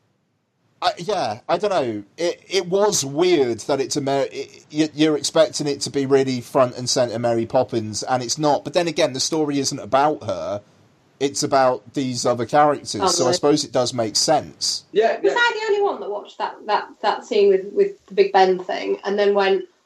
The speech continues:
Speaker 2: "Hang on a second.
Speaker 3: She can fly.
Speaker 2: If she could do that the whole fucking time,
Speaker 3: Well,
Speaker 2: why did she just put all these men's lives at risk climbing up on fucking ladders?"
Speaker 3: Because
Speaker 1: Because she
Speaker 3: she's
Speaker 1: likes watching sweaty men.
Speaker 3: Yeah, she's a bit of a dick and was going,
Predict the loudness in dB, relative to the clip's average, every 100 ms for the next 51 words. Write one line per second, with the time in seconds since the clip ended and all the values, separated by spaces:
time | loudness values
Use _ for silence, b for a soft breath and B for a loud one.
0 | _ 0 2 0 -2 -10 -14 -14 -16 -2
1 | 0 0 0 0 2 0 2 2 2 2
2 | 4 4 2 0 0 -2 -4 -8 -6 -2
3 | 0 -2 -4 -6 0 4 4 2 -2 -6
4 | 0 2 2 -2 -6 -4 -2 -2 -4 -2
5 | -2 -2 -4 -4 -6 -10 _ 0 2 2
6 | 0 -2 -6 -6 -6 -2 -2 0 0 0
7 | 0 -2 0 0 0 0 0 0 0 0
8 | 0 -2 -4 0 0 2 0 0 0 2
9 | 0 -4 -12 _ _ _ 0 2 2 0
10 | 0 0 2 2 2 2 2 2 2 -2
11 | -6 -2 -2 2 2 2 0